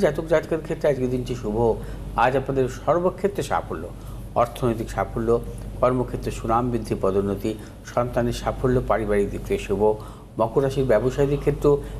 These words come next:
আজকের দিনটি বিশেষ, বিশেষভাবে শুভ। মকর রাশি জাতক জাতিকারা আজ যে কোনো শুভ কাজের ক্ষেত্রে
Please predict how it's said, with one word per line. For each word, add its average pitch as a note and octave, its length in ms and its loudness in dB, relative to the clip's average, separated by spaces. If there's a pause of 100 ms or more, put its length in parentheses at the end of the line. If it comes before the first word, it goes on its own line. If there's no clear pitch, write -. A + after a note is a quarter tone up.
(160)
আজকের B2 260 2
দিনটি A#2 200 -2 (120)
বিশেষ, B2 260 2 (180)
বিশেষভাবে G#2 500 0
শুভ। G2+ 140 -2 (600)
মকর A#2 280 2
রাশি B2 240 -2
জাতক G2 240 2 (100)
জাতিকারা A#2 400 2 (500)
আজ B2+ 80 2 (120)
যে D3+ 120 2
কোনো E3 160 2
শুভ B2 180 -4 (120)
কাজের D3 260 2
ক্ষেত্রে - 260 0